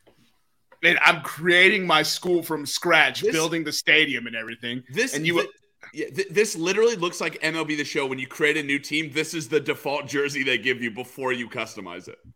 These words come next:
Speaker 1: Bro, unreal. This here, this is what's crazy. Uh, in the interim, let's just talk about some of these baseball standings 'cause it,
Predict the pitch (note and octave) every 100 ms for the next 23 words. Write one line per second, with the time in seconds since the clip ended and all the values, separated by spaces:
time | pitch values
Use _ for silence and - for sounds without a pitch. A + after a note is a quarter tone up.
0 | _ - A#2+ A#2 C#3 B2 G#2+ G2+ F#2+ D3
1 | D3+ C3 C3+ B2 G#2+ - _ F3+ F#3+ -
2 | - D#3+ F#3+ E3 G#3+ F#3+ F3 E3 D#3 C3+
3 | A#2+ G#2+ A#2+ D#3 - D3 _ - - -
4 | - G#3 A3 G#3+ G3+ E3+ C#3+ C3+ D#3+ -
5 | F3+ F3+ D#3 D3+ C#3 C#3 C#3+ C3 B2 B2
6 | B2 B2 B2+ A2+ - A#2+ A#2 A#2+ A2+ A#2+
7 | A2+ A#2